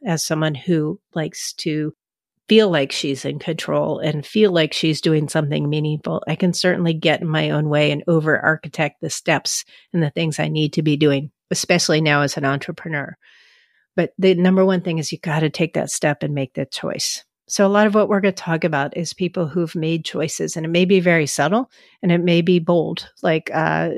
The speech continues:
a divorce and moving and doing s-, such, but taking that step is really clear. And then finally, there is w-, just one more big lesson that I want to share with you today, and that was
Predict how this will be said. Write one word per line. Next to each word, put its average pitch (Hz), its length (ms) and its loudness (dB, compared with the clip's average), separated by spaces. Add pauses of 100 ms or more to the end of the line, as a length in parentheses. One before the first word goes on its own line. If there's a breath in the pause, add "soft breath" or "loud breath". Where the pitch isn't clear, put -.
a 208 100 -2
divorce 151 520 -2
and 156 140 -2
moving 151 360 0
and 147 220 -2
doing 147 220 -2
s-, - 320 -10
such, - 420 -4 (540 soft breath)
but 175 160 2
taking 196 320 4
that 196 140 0
step 151 260 -2
is 160 180 -6
really 156 240 -4
clear. 147 480 -6 (880)
And 214 140 2
then 220 160 4
finally, 208 640 4 (580 soft breath)
there 170 400 2
is 156 220 0
w-, 175 140 -4
just - 240 -6
one 185 200 0
more 190 200 4
big 160 200 2
lesson 156 500 -2
that 151 260 -4
I 151 560 0 (640)
want 180 340 2
to - 80 -4
share 160 240 0
with 156 160 -4
you 160 100 0
today, 151 540 0
and 160 220 -2
that 170 240 2
was 160 560 0